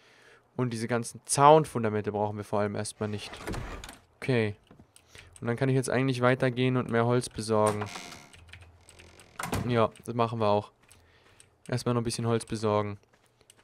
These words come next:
Ja, ich finde das echt gut, wenn wir das hier oben irgendwie so mehr offen hätten. Aber gut, ich mache einfach Fenster hin. Mehr kann ich eh nicht machen.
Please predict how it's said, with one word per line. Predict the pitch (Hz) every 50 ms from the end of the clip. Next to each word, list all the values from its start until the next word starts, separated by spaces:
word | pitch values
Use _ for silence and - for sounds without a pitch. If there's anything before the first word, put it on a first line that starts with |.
| _ _ _ _ _ _ _ _ _ - - - -
Ja, | 113
ich | 113 -
finde | - 135 135
das | 139 -
echt | - 139 - -
gut, | - 160 165 139
wenn | 143 143 143
wir | 139
das | 135 139 135
hier | - 139 -
oben | 117 139 151 147 151 123
irgendwie | 123 143 143 135 131 139
so | 127 127 135 123 - - _ _ _ _ _ _ _ _ _ - _ _ _ _ _ _ _ _ _ _ _ _ _ -
mehr | 131 135 143 143 - -
offen | 180 185 - 170 143
hätten. | 123 117 113 - - -
Aber | 123 127 131
gut, | 117 120 117 110
ich | -
mache | 139 131 131
einfach | 127 113 120 113
Fenster | - - 127 123 123 - - 113
hin. | 110 110 107 104 - - - - - - - _ _ _ _ _ - _ -
Mehr | - 123 123
kann | 120 - 123 120
ich | 113 110
eh | 117 123
nicht | 123 117 110 120
machen. | 117 113 110 120 127